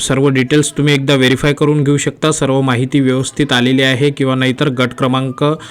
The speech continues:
सातबाऱ्याप्रमाणे आली आहे की नाही एकदा व्हेरीफाय करून घ्या. रेव्हेन्यूवर क्लिक केल्यानंतर खाली जे दोन, अ, ते तीन टिक मार्क करायचे आहेत जिथे आपल्याला परमिशन द्यायची आहे ऑथेंटिकेशनची, त्यावर क्लिक करून सेव्हवर क्लिक करा.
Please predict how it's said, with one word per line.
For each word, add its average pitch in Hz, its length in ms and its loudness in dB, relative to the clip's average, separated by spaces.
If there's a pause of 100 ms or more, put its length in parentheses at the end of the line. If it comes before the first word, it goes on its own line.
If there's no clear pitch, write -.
(140)
सातबाऱ्याप्रमाणे 135 800 0
आली 127 280 0
आहे 139 140 0
की 139 120 -4
नाही 151 120 0
एकदा 131 240 -2
व्हेरीफाय 123 360 0
करून 147 260 -2
घ्या. 156 140 0
रेव्हेन्यूवर 135 420 0
क्लिक 135 300 -2
केल्यानंतर 143 480 -2 (380)
खाली 131 240 2
जे 151 160 2
दोन, 151 300 0 (160)
अ, 143 120 -6 (140)
ते 147 80 4
तीन 151 400 0 (120)
टिक 139 200 -2
मार्क 147 200 0
करायचे 147 400 0
आहेत 151 140 4
जिथे 135 260 0
आपल्याला 143 340 0
परमिशन 143 500 -2
द्यायची 143 240 0
आहे 151 80 2
ऑथेंटिकेशनची, 139 800 -2 (500)
त्यावर 143 340 2
क्लिक 165 460 -2
करून 127 240 0
सेव्हवर 147 560 2
क्लिक 120 380 -4
करा. 98 160 -4